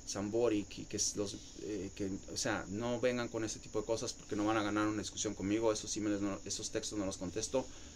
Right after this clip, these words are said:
Eh, abran su canal, hablen de ustedes, de los conocimientos que tengan. Hay muchos canales que se dedican a eso. Yo creo que sería una buena forma de, de, este, desahogar, espectorar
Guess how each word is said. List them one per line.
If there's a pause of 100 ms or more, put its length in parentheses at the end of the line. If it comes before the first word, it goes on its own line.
(260)
Eh, (1400)
abran
su
canal, (120)
hablen
de
ustedes,
de
los
conocimientos
que
tengan.
Hay
muchos
canales
que
se
dedican
a
eso. (120)
Yo
creo
que
sería
una
buena
forma
de, (440)
de,
este,
desahogar, (220)
espectorar